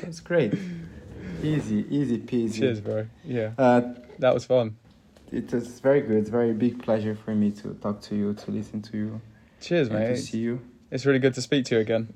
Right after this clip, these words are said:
Speaker 1: Yes.
Speaker 2: Yeah, it's, uh, hopefully we can bump into each other this year and
Speaker 1: Yes.
Speaker 2: train together
Speaker 1: Yeah,
Speaker 2: sometime.
Speaker 1: hope so.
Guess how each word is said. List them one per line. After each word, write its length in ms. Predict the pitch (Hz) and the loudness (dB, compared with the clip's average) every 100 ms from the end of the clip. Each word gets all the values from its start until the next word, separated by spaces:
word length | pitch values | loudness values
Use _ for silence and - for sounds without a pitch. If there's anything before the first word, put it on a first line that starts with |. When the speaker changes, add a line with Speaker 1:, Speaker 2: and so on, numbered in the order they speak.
| - | -16
Speaker 1:
Yes. 500 | - 113 - 131 104 - | -6 2 6 6 4 -2
Speaker 2:
Yeah, 80 | 123 | -8
it's, 200 | - 127 | -2 4
uh, 320 | 113 110 110 - - | 4 4 0 -6 -2
hopefully 300 | 127 120 127 | -2 0 -2
we 100 | 117 | 0
can 320 | 127 117 113 - - - - | 0 0 -2 -10 -20 -20 2
bump 240 | - 127 131 | 8 8 6
into 280 | 127 - | 0 0
each 180 | 123 117 | -2 2
other 160 | 120 113 | 2 2
this 220 | 117 113 131 | 0 -2 4
year 220 | 123 113 | 4 4
and 300 | 110 110 - | 2 -4 -6
Speaker 1:
Yes. 140 | - 131 | 2 4
Speaker 2:
train 160 | 123 | 4
together 320 | 123 - 120 | 2 0 0
Speaker 1:
Yeah, 120 | 120 - | 0 -2
Speaker 2:
sometime. 440 | 123 123 123 127 | -2 0 0 0
Speaker 1:
hope 240 | 120 127 - | -4 -6 -6
so. 300 | - 107 | -6 -6